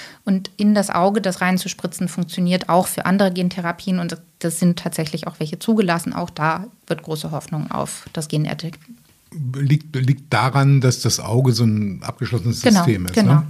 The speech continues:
Speaker 1: genau.
Speaker 2: Mhm.
Speaker 1: Und da
Speaker 2: Mhm.
Speaker 1: k-, man, man auch direkt was reinspritzen kann.
Speaker 2: Ja.
Speaker 1: Das ist aber für die meisten Sachen einfach nicht der Fall.
Speaker 2: Mhm.
Speaker 1: Tatsächlich könnte ich mir vorstellen, dass dieses Problem irgendwann besser behoben wird, dass man die Therapien dahin bringt, äh, wo sie wirken sollen.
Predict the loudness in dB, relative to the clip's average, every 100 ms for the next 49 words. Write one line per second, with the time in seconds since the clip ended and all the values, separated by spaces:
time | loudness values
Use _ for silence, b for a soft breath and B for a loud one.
0 | -2 0 0 0 -2 0 0 0 -8 -2
1 | -2 -2 -2 -2 -2 -4 -6 -4 -4 -2
2 | 0 0 -2 -10 -10 -10 -6 -6 -8 -10
3 | B -6 -4 0 2 2 2 2 2 2
4 | 0 0 0 -2 -4 -6 -8 -8 -8 -6
5 | -6 -2 0 -2 -6 -12 -10 -12 -16 -14
6 | -4 -2 2 0 2 -2 -2 -6 4 6
7 | 6 2 0 0 0 -2 0 2 4 2
8 | 0 -2 -2 -2 -4 -6 -6 -4 0 2
9 | 4 4 2 0 0 0 0 -2 -2 -8
10 | _ _ 0 0 2 0 0 0 2 2
11 | 2 -4 -6 -2 -2 -2 -4 -6 -6 -2
12 | 0 0 2 2 0 -2 -2 -6 -6 -6
13 | -4 -6 -4 -2 -2 0 0 0 0 -2